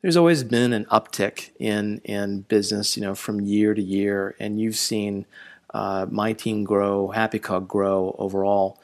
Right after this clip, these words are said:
over the last, uh, two or three, four years. But this feels different. It, it feels good.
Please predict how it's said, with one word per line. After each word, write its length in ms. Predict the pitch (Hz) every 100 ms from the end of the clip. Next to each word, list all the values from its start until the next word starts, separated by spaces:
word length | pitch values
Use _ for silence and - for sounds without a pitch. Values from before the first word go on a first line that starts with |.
| - - _
over 140 | 101
the 40 | 101
last, 400 | 101 95 - -
uh, 340 | 98 98 98 95
two 180 | -
or 60 | 104
three, 220 | 95 101
four 240 | 98 - 98
years. 420 | 101 101 95 -
But 400 | - 107 98 - _ - - - _
this 340 | 127 139 147 -
feels 480 | - 139 143 131 113
different. 460 | 107 110 - 92 - - _ _ -
It, 180 | 101 -
it 120 | 113
feels 380 | - - 127 123
good. 540 | 113 120 117 113 110